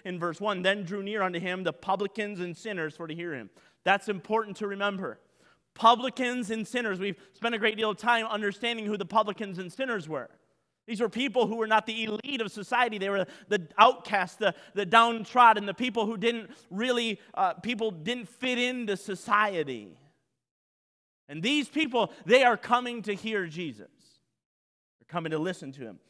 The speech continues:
And verse two, "The Pharisees and scribes murmured, saying, 'This man receiveth sinners and eateth with them.'" Oh, brother, look at Jesus. He's spending time with sinners. He's eating with them. Ew, gross. How could he ever do that? They are the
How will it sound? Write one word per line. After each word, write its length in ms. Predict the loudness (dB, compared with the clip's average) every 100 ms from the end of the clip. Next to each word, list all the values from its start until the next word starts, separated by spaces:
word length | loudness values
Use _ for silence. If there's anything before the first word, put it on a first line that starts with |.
| _ _ 0
And 500 | 2 4 2 -4 -12 _ -6
verse 200 | -6 -6 -6
two, 180 | -4
"The 80 | -4
Pharisees 540 | 0 2 2 0 -10 -12
and 120 | -14
scribes 560 | -4 2 2 2 -4 -16 -16
murmured, 480 | -4 0 0 0 -4
saying, 260 | -2 -2 -2
'This 180 | -6 -4
man 220 | -4 -2
receiveth 480 | -6 -6 -6 -4 -4
sinners 460 | -4 -4 -4 -6 -12 -6
and 220 | -4 -4 -6
eateth 540 | -6 -2 -2 -4 -12 -4
with 260 | -2 0
them.'" 220 | -2 -6 -2
Oh, 260 | 0 0
brother, 440 | 0 0 0 0 -6 -10 -8
look 180 | -6 -4
at 140 | -8
Jesus. 500 | -4 -4 -4 -8 -14 _ -6
He's 200 | -6 -2
spending 300 | -2 -2 -2
time 340 | 2 4 2
with 140 | -8
sinners. 340 | -6 -4 -4 -6 -10
He's 240 | -10 -8 -8
eating 340 | -4 -2 -2 -2
with 160 | -4
them. 180 | -4 -6 -6
Ew, 300 | -4 -4 -4
gross. 500 | -4 2 4 2 -2 -6
How 240 | 4 6 6
could 360 | -2 -4 -4
he 280 | -4 -4 -2 4
ever 420 | 4 4 0 0
do 280 | -4 -4 0
that? 220 | 0 0 0
They 140 | 6 6
are 80 |
the 120 | 6